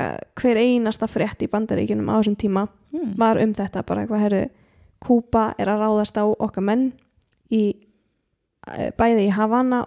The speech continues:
Speaker 1: og svo eru nokkuð case í Kína líka.
Speaker 2: Hvaða ári er, erum við aftur, eftir það?
Speaker 1: Tvö þúsund og sautján.
Speaker 2: Já, ok.
Speaker 1: Fólki átti að hafa veikst á svokölluðu svona Havan-, Havana syndrom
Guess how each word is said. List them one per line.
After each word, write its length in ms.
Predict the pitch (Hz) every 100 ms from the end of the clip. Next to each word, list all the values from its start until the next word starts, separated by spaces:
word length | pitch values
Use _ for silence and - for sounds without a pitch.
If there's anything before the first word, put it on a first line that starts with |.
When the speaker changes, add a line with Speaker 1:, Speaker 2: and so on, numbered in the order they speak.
| -
Speaker 1:
og 160 | 233 247
svo 240 | 254 247
eru 80 | 226
nokkuð 280 | 226 - -
case 440 | - 262 254 -
í 180 | 202 202 - _ _
Kína 380 | - 302 359 339 - _ _ _ _ _ _ _ _ _ -
líka. 260 | 269 294 285 - _ _ _
Speaker 2:
Hvaða 220 | _ 285 294
ári 160 | 294
er, 160 | 233 208 - -
erum 140 | 226
við 80 | 208
aftur, 240 | 196 208
eftir 240 | - 208 -
það? 160 | -
Speaker 1:
Tvö 220 | 196 196 202
þúsund 140 | -
og 100 | 233
sautján. 440 | - 349 - - - - _ _ _ -
Speaker 2:
Já, 380 | 269 285 180 165 -
ok. 220 | 220 254 294 - - - - _ _ _ -
Speaker 1:
Fólki 540 | - 311 - - 269
átti 300 | 247 269 - 254
að 60 |
hafa 160 | 254 240
veikst 400 | 262 302 - -
á 20 | 254
svokölluðu 480 | 262 - 247 233 233
svona 240 | 233 226 226
Havan-, 540 | - 269 269 269 285 - _
Havana 460 | - 254 254 269 254
syndrom 560 | - 254 233 - 190